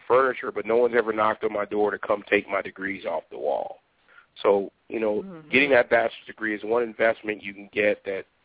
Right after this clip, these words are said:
Speaker 1: you know, no one can take away from you.
Speaker 2: That is a wonderful thought, you know, and that's the way people need to see education. They need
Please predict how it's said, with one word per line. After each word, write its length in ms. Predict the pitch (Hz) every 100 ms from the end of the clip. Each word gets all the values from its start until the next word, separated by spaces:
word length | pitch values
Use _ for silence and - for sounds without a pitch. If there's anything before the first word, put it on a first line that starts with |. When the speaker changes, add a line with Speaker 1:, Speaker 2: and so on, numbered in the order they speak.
| _ _ -
Speaker 1:
you 80 | 107
know, 80 |
no 160 | 101 101
one 160 | 107 104
can 160 | 104
take 220 | 101 92
away 260 | 82 87 85 -
from 100 | -
you. 180 | - - _ _ _ _ _ _ _ _ _ _ _ _ _ _ _ _ _ _ _ _ _ _ _ _ _ _ 233
Speaker 2:
That 240 | 320 349
is 80 | 175 170
a 60 |
wonderful 580 | 165 165 175 170 - 156 -
thought, 340 | 143 131 - -
you 100 | 180
know, 360 | 180 170 165 - _ _ _ _ _ -
and 180 | 196 208
that's 200 | 240 -
the 60 |
way 180 | 254 240
people 280 | - 240 220
need 240 | 208 214
to 80 | 190 -
see 180 | 165 120
education. 600 | 135 135 - 147 135 151
They 120 | 147
need 180 | 180 214